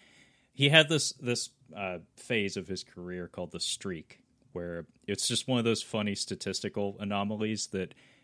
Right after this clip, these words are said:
wasn't relevant. Like, pe-, like, casual fans would not have cared at all about this until somebody did a little bit of digging and noticed, like, "Huh, The Undertaker's been active for X number of years, and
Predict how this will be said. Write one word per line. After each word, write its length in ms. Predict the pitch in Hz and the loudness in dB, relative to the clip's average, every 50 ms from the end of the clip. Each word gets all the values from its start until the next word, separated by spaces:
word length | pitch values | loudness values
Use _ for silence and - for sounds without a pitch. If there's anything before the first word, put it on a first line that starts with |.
| _ _ | _ _
wasn't 420 | - 98 107 139 165 175 190 - - | 0 6 8 8 8 8 6 2 0
relevant. 480 | 92 95 95 104 113 131 135 131 131 - _ - | -2 -2 0 -2 -2 -2 -2 -2 -4 -6 _ -4
Like, 220 | 95 92 - - | -4 -4 -2 -2
pe-, 160 | - 131 - - | -2 -4 -2 0
like, 220 | - 110 107 - | 2 2 2 4
casual 400 | - - 120 120 110 117 113 98 | 4 6 8 8 6 6 2 -2
fans 400 | 90 - - 98 90 85 82 - | -2 -4 -4 -4 -4 -6 -6 -8
would 220 | 95 95 90 - - | -8 -8 -8 -6 -6
not 220 | 90 85 80 76 - | -6 -6 -6 -8 -8
have 200 | - 87 82 - | -8 -8 -8 -8
cared 300 | - - 90 78 76 - - | -8 -8 -8 -8 -10 -10 -10
at 120 | - 85 - | -8 -6 -6
all 180 | 78 80 78 78 | -6 -6 -8 -8
about 320 | - - 85 80 - - | -8 -6 -6 -6 -6 -6
this 240 | 90 85 80 - - | -8 -8 -6 -6 -6
until 400 | 92 87 - - 101 90 87 85 - | -8 -8 -6 -4 -4 -4 -4 -4 -4
somebody 500 | - - 107 98 92 95 90 92 92 87 | -2 0 0 0 0 -2 -2 -2 -4 -4
did 200 | - - 98 90 | -2 -2 -2 -2
a 20 | 92 | -2
little 200 | 85 92 90 85 | -4 -4 -4 -4
bit 140 | - 95 90 | -2 -4 -4
of 80 | 87 - | -2 -2
digging 320 | 95 92 87 90 87 85 | -2 -2 -2 -2 -4 -6
and 140 | 85 85 87 87 | -8 -8 -6 -4
noticed, 460 | 92 92 92 90 87 - - - - | -4 -4 -4 -4 -4 -4 -6 -6 -4
like, 240 | 90 85 82 - - _ _ | -6 -6 -6 -8 -14 _ _
"Huh, 240 | - 262 277 - 85 - _ _ _ _ _ _ _ _ _ _ _ _ _ _ _ - | 4 4 4 4 2 -2 _ _ _ _ _ _ _ _ _ _ _ _ _ _ _ -2
The 100 | 110 123 | 2 2
Undertaker's 540 | 185 240 262 - - 214 202 202 196 160 - | 2 2 4 6 6 6 6 6 4 0 0
been 160 | - 131 120 | 0 -2 0
active 440 | - 131 165 160 - - 143 131 113 | 0 0 0 0 0 -2 -4 -4 -4
for 280 | - - 117 107 104 - | -4 -2 -2 -2 0 0
X 240 | - 117 117 - - | 0 0 0 0 -2
number 280 | 127 120 110 110 117 107 | -4 -2 -2 -2 -4 -6
of 100 | 90 98 | -6 -4
years, 380 | 104 127 131 110 101 95 90 - | -4 -2 0 0 0 -2 -2 -4
and 460 | - 98 98 95 95 92 87 - | -4 -4 -2 -2 -2 -4 -6 -8